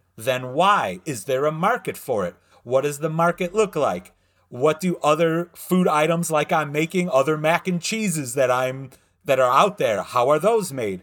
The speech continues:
Then you do tests. You wanna make sure that it's repeatable, that it's made appropriately for food stuff. There's food safety and shelf life to make sure that it can last in whatever environment that it, it needs to be in.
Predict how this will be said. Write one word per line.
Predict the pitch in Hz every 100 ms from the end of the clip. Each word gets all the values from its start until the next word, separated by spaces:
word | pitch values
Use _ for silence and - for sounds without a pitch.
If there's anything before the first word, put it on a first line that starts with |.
| _ _ _ _
Then | 113 120 131
you | 143 151
do | 147
tests. | 160 - - 202 - - -
You | 123 123
wanna | 127
make | 123 127
sure | - 139 131
that | 127 120
it's | 117 - - _ _ _ _
repeatable, | - 120 - 220 190 123 110 101
that | 113
it's | 107 120
made | 127 139 135
appropriately | - - 190 196 147 110 113 101 92
for | - 101
food | - - 185 196 165 165
stuff. | - - 131 123 - - _ _
There's | - 123 -
food | - 160 156
safety | - 156 151 165
and | 151
shelf | 151 - 180 180
life | 123 95 -
to | 110
make | 101
sure | - 117
that | 107 107
it | 107
can | - 110 101
last | 104 113 117 - _ _ _
in | 135 117
whatever | 120 113 117
environment | 110 107 117 117 117 120 117
that | 127 117 - -
it, | 117 117
it | 131
needs | 127 131 -
to | 139
be | 190
in. | 202 104